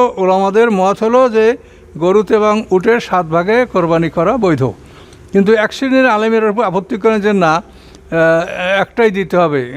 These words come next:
গরু একজনার।" তো এখানে তারা যেটা আপত্তি তোলেন, সেটা হলো এই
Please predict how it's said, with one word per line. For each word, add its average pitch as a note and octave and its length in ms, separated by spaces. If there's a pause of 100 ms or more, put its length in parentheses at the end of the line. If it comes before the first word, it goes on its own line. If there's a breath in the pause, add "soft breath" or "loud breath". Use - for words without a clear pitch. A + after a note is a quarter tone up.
গরু D3 320
একজনার।" C#3+ 440 (1800)
তো D#3+ 400
এখানে A#3+ 520 (560)
তারা G#3 280
যেটা A#3+ 260
আপত্তি A#3 340
তোলেন, A3+ 280
সেটা G#3+ 300
হলো A3+ 160
এই A#3 180